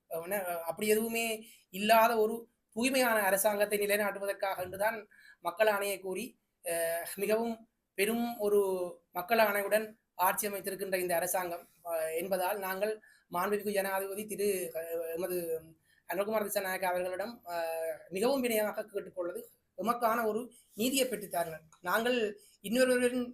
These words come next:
பணத்தை கேட்கவில்லை அல்லது, அஹ், இந்த நீதிக்கு புறம்பான இந்த விடயத்தையுமே கேட்கவில்லை. ஏனென்றால் உங்களுக்கு, உங்களுக்கு தெரியும், இதே,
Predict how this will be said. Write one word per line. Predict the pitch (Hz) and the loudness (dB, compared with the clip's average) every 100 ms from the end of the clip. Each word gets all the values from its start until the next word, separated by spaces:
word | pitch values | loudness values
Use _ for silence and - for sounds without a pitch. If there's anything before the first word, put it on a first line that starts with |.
| - - | -12 -2
பணத்தை | 208 214 240 | -2 0 -2
கேட்கவில்லை | 226 220 202 170 151 - | -2 0 0 -2 -8 -6
அல்லது, | 180 220 247 196 | -4 -2 -2 -4
அஹ், | 165 165 160 170 170 165 | -6 -8 -8 -6 -4 -4
இந்த | 180 170 - _ - | -4 -4 -6 _ -6
நீதிக்கு | 214 262 302 | -2 0 0
புறம்பான | 269 247 247 240 | 0 2 2 0
இந்த | 233 | -2
விடயத்தையுமே | 220 220 214 214 214 269 _ _ - | -2 -2 -2 -2 -4 -6 _ _ 0
கேட்கவில்லை. | 240 240 185 - - _ - | 2 2 -2 -4 -14 _ -6
ஏனென்றால் | 202 226 240 | -2 0 0
உங்களுக்கு, | 233 226 196 208 - _ _ - | 0 0 -2 -6 -10 _ _ -4
உங்களுக்கு | 214 226 | -2 0
தெரியும், | 220 233 214 233 - _ _ - - 202 | 2 4 4 0 -2 _ _ -20 -14 -2
இதே, | 240 | 4